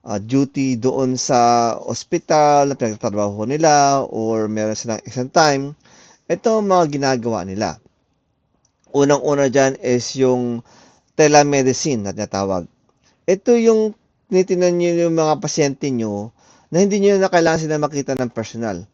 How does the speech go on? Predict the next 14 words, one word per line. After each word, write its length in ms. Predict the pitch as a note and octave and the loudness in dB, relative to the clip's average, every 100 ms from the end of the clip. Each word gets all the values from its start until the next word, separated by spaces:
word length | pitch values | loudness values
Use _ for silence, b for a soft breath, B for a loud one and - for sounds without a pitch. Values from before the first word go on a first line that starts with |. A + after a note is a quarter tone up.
| _ | _
Katulad 320 | - D#3+ G3+ | -6 2 2
ng 160 | G#3+ A3 | 4 4
mga 140 | A3 G#3 | 2 2
video, 320 | C#4 C#3 F#2+ - _ _ _ | -2 -4 -6 -8 _ _ _
di 80 | A#2 | -2
ba? 240 | A#2+ A#2+ | 0 0
Sa 80 | A#2+ | -2
video 320 | A2+ C3+ C3+ | -2 -2 -2
conferencing. 800 | C#3 C3+ C3 B2 A#2+ - C#3 F#2 b b b _ | 0 -2 -2 -6 -6 -6 -8 -8 b b b _
O 480 | C#3 D3 D3 D3 C#3 b b _ | 6 8 8 8 4 b b _
kailangan, 640 | D#3 D#3 D3+ D3+ D#3 D3 | 0 4 6 4 2 -2
may 160 | C3+ D3 | -2 -2
rin 400 | C#3+ D3 D3+ C#3 | 0 0 0 2
dyan 400 | D#3 D#3 D3 C3+ | 2 2 -2 -10